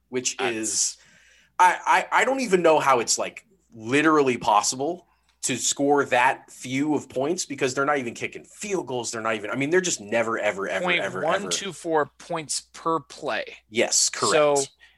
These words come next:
Speaker 2: so if you had a ten play drive,
Speaker 1: <laughs> Yeah.
Speaker 2: which for most teams would
Speaker 1: <laughs>
Speaker 2: usually result in a touchdown, for the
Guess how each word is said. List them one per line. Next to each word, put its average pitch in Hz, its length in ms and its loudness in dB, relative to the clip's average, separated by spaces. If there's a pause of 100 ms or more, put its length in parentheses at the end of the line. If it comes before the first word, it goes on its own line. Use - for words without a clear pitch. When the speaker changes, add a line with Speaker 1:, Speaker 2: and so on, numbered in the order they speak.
(260)
Speaker 2:
so 151 340 0
if 143 160 -6
you 180 200 -4
had 165 160 2
a 131 80 -2
ten 185 420 -4
play 170 320 4
drive, 131 580 2
Speaker 1:
<laughs> 190 580 4
Yeah. 175 420 4
Speaker 2:
which - 260 2
for 170 160 0
most 160 400 2
teams 156 340 0
would 135 200 -4
Speaker 1:
<laughs> - 40 2
Speaker 2:
usually 139 360 2
result 139 400 0
in 139 60 -8
a 127 40 -6
touchdown, 117 720 0
for 135 300 -2
the 123 540 -4